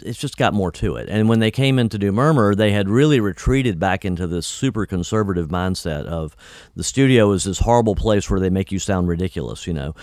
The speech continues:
and we hate all that, so we want it to sound just like we do on stage. Well, you know, everybody kinda says that, but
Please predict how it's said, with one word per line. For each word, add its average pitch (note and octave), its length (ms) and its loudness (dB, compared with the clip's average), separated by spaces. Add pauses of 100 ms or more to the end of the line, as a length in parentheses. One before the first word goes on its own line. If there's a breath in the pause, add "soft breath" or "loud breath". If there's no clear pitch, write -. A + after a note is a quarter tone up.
(240 loud breath)
and F#2 280 0
we A2+ 140 4
hate A#2 200 4
all F2+ 160 2
that, F2 260 -4
so F2+ 240 -2
we A2 140 0
want A2+ 180 4
it - 60 -8
to F2+ 80 -6
sound F#2+ 240 -2
just E2+ 120 -6
like F2 140 -4
we F2+ 80 -2
do F2 120 -2
on D2 160 -4
stage. D2+ 440 -6
Well, G#2 260 2
you G#2+ 80 0
know, F#2 60 0
everybody F#2 340 -2
kinda F2 320 -6
says D#2+ 400 -8
that, A#1 260 -10
but E2+ 200 -8